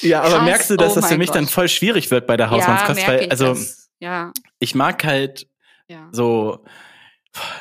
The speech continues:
Speaker 1: Sch-, ein Schnitzel, das mag ich schon, ne? Oder
Speaker 2: Mhm.
Speaker 1: wie, zählt, was zählt denn noch zur Hausmannskost? Auch, ähm, dann war das ja diese Schäufe-,
Speaker 2: Braten.
Speaker 1: Schäufele, kennst du das, Schäufele?
Speaker 2: Nee,
Speaker 1: Sch-,
Speaker 2: das
Speaker 1: Schäu-,
Speaker 2: wiederum ist mir komplett
Speaker 1: das ist
Speaker 2: nicht
Speaker 1: so, so
Speaker 2: bekannt.
Speaker 1: eine Schweineschulter, wie so eine kleine Haxe,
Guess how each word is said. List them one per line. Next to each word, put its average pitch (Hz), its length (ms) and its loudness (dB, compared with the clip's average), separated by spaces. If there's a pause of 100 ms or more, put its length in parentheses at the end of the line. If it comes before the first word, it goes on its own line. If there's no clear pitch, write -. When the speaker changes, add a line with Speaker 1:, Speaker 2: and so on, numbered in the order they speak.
(120)
Speaker 1:
Sch-, - 220 -4
ein 131 80 0
Schnitzel, 110 580 2 (100)
das - 160 -4
mag 123 180 2
ich 127 140 -2
schon, 98 440 -2
ne? 180 400 -2
Oder 98 560 0 (1040)
Speaker 2:
Mhm. - 80 -16
Speaker 1:
wie, - 80 -16 (260)
zählt, - 240 -2 (200)
was - 180 -4
zählt 117 180 -2
denn 98 80 -2
noch 117 120 -2
zur 95 160 -2
Hausmannskost? - 760 -2
Auch, 98 380 -4
ähm, 92 460 -8 (1000)
dann 110 160 0
war 120 80 2
das 117 140 0
ja 113 100 0
diese 113 340 -6
Schäufe-, - 440 0
Speaker 2:
Braten. - 120 -2
Speaker 1:
Schäufele, 180 540 0
kennst 143 260 -4
du 170 40 -6
das, 170 180 -4
Schäufele? 156 560 -4 (120)
Speaker 2:
Nee, 180 100 -8
Speaker 1:
Sch-, 170 120 -6
Speaker 2:
das 175 160 -4
Speaker 1:
Schäu-, 330 140 -4
Speaker 2:
wiederum 269 220 -6
ist - 200 -10
mir 233 140 -10
komplett 202 300 -10
Speaker 1:
das - 160 -2
ist 107 100 -4
Speaker 2:
nicht - 80 -6
Speaker 1:
so, 104 220 -2
so 101 40 -4
Speaker 2:
bekannt. - 200 -8
Speaker 1:
eine 101 160 -4
Schweineschulter, 113 840 -4
wie 117 60 -6
so 117 100 -6
eine 104 120 -6
kleine 113 480 -2
Haxe, 82 420 -6